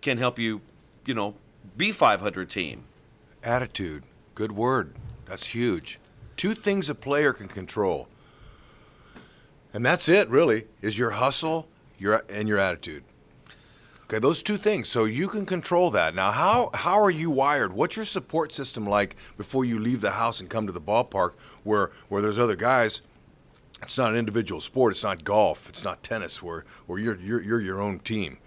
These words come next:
Speaker 2: You're going in there with other guys. What is, what are you gonna bring? Are you an energy giver or are you an energy taker? There's a lot of guys that mope. And that's just
Speaker 1: Mm-hmm.
Speaker 2: the kind of people. And, and, and, and I've, I've only lived fifty-seven years. I'm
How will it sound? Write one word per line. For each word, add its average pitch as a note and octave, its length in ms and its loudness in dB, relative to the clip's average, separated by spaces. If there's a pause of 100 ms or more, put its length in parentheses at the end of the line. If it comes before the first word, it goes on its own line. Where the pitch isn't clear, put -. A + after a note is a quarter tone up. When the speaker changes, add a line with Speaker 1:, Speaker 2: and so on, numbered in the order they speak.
(300)
Speaker 2:
You're D#3 140 -4
going F3+ 260 0
in E3 80 -2
there D#3+ 100 -2
with C#3 120 -2
other D#3 200 -2
guys. C#3 460 0 (300)
What F3+ 360 2
is, E3+ 300 -2
what C#3+ 220 -2
are - 20 -2
you A3 140 -6
gonna E3 180 -4
bring? G#2+ 400 -2 (380)
Are G#2+ 100 2
you D3+ 240 0
an C#3 80 -2
energy D3 420 -4
giver D#3 480 -2
or A2+ 120 0
are A#2 40 0
you A#2 220 0
an G2 140 -2
energy G#2+ 400 -4
taker? - 440 -6 (460)
There's G#2 160 -8
a A2 60 -4
lot B2+ 180 0
of E3 100 -2
guys C3+ 280 0
that E2 120 -10
mope. F2+ 380 -2 (240)
And A#2 160 -8
that's D#3 160 -2
just D#3+ 120 -2
Speaker 1:
Mm-hmm. D3+ 100 -4
Speaker 2:
the - 60 -8
kind C#3+ 140 0
of A2+ 60 -8
people. E2+ 380 -6 (300)
And, A2+ 180 -4
and, A2 180 -8
and, A#2+ 220 -8
and A#2+ 140 -6
I've, D3 260 -4 (140)
I've B2 120 -4
only D#3+ 280 -2
lived C#3+ 340 -2
fifty-seven D3 800 -2
years. A#2+ 320 4
I'm F#2 140 -2